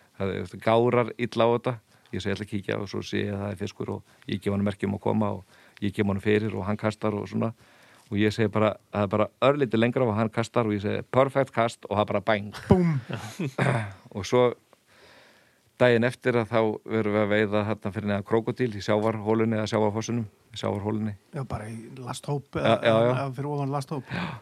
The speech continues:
Speaker 1: Og <clears throat> þá er, hérna, erum við búin að vera hérna í smá tíma að berja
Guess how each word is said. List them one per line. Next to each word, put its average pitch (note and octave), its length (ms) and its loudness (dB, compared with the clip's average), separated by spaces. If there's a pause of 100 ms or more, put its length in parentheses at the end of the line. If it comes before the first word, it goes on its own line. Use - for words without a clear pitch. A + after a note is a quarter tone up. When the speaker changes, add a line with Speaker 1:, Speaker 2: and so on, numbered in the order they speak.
(280)
Speaker 1:
Og G#2 280 0 (360)
<clears throat> A2 480 -2
þá A2+ 60 4 (220)
er, G#2 80 0 (100)
hérna, G#2 300 2 (400)
erum G#2+ 260 4
við G2 80 -4
búin G#2+ 80 4
að G2+ 80 4
vera G#2 200 4
hérna G#2 200 -2
í F#2 60 -6
smá A2+ 140 2
tíma G2+ 200 0
að F#2 80 -6
berja A2+ 220 4